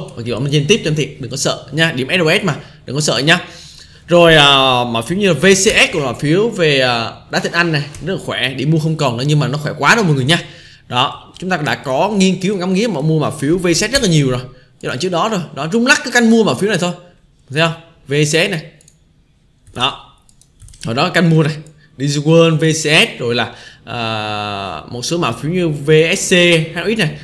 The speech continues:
Đa phần những mã phiếu này đều tăng rất mạnh nha. Mình thấy, mà coi này, D G C này, D G World, mình thấy không? Toàn tăng điên hết nha. Đây là thời điểm nào? Tháng hai, tháng hai mọi người ạ. Tháng hai là phải đoạn này không? Tháng hai đoạn này này. Em tự mua trước cái đoạn này này.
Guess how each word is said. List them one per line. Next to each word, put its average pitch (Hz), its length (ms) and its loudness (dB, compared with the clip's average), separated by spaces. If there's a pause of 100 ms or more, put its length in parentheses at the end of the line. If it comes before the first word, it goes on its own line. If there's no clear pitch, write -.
(220)
Đa 214 80 4
phần 202 140 4
những 175 80 2
mã 160 60 2
phiếu 185 100 2
này 240 80 2
đều 170 140 4
tăng 175 160 0
rất 226 100 0
mạnh 143 160 -4 (180)
nha. 165 220 -2 (360)
Mình 147 80 0
thấy, 202 140 4
mà 180 180 -2
coi 156 120 4
này, 139 100 0 (300)
D 151 60 2 (140)
G 151 40 4 (120)
C - 40 2
này, 156 300 4 (320)
D 156 240 2
G 165 80 2
World, 180 140 6
mình 151 100 2
thấy 170 100 4
không? 185 100 0 (140)
Toàn 147 180 -2
tăng 180 140 4
điên 196 160 8
hết 214 120 2 (260)
nha. 175 160 0 (260)
Đây 175 100 2
là 170 40 4
thời 170 100 4
điểm 151 160 2
nào? 175 140 4 (380)
Tháng 180 160 -4
hai, 220 340 2 (280)
tháng 147 120 -8
hai 190 180 2
mọi 160 80 4
người 131 80 2
ạ. - 60 -4 (280)
Tháng 143 100 -10
hai 160 220 0
là 147 60 2
phải 147 120 -2
đoạn 123 180 -2
này 117 100 0
không? 135 120 -4 (500)
Tháng 175 120 -6
hai 175 160 2
đoạn 131 120 -2
này 123 100 -4
này. 107 140 -10 (420)
Em 160 100 -4
tự 165 60 4
mua 180 240 6
trước 294 140 4
cái 285 100 -2
đoạn 160 140 -6
này 135 100 -2
này. 113 120 -8